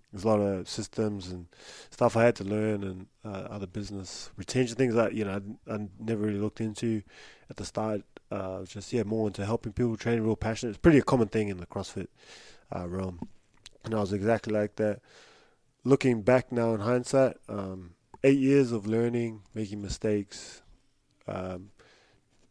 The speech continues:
trying things out, <laughs> making mistakes, just going backwards and forwards,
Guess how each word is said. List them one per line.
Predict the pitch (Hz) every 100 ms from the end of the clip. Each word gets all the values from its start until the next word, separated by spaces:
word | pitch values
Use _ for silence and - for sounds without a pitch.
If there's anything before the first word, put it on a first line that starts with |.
| _ _ _ _ -
trying | 107 104 95
things | 107 98
out, | 104 104
<laughs> | 98
making | 101 110 90
mistakes, | - - - 135 113 - - - - -
just | 123 107
going | 143 127
backwards | 127 127 127 107
and | 104
forwards, | - 113 117 110 -